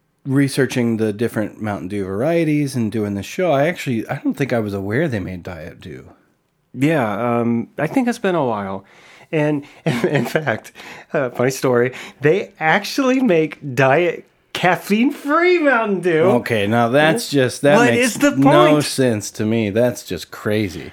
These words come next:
Speaker 2: Yeah.
Speaker 1: So this Diet Dew has left a bad taste in
Speaker 2: Oh.
Speaker 1: my mouth. I'm talking literally, I'm talking metaphorically.
Speaker 2: Right.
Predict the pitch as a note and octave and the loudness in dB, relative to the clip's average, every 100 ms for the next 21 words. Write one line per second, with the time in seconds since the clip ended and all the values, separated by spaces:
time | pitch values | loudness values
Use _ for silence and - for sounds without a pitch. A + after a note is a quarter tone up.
0 | - - _ _ _ _ - B2 G2+ E2 | -20 -20 _ _ _ _ -2 -2 -2 -6
1 | - - - B2 A#2 A2 E3 - - C3+ | -16 -16 0 2 2 2 0 -2 -4 0
2 | A#2+ C3+ C#3+ - A#2+ A2 G#2 G2+ F2 - | 2 2 0 -2 -2 0 0 -2 -4 -6
3 | G#2+ F#2+ G#2 G2 - - A#2 G#2 G2+ A2 | -6 -2 -4 -4 -8 -8 -4 -4 -6 -14
4 | _ - G#2+ G#2+ G2+ G2 G2 F#2 - C3 | _ -4 0 0 -2 -6 -8 -8 -4 -2
5 | A2 G#2 G2 F2 - - - A2 C3+ - | -2 -4 -10 -12 -16 -18 -2 2 2 2
6 | C3+ A2+ G#2 G2+ F#2+ C#3+ D#3+ D#3+ D#3 C#3+ | 0 0 -4 -4 0 2 2 2 2 0
7 | A2+ G#2+ G#2+ G2+ G2 F#2+ F#2 - G2+ F#2 | -2 -2 -2 -2 -4 -4 -8 -6 -4 -4
8 | - - G#2 - A2+ | -6 -12 -10 -12 -12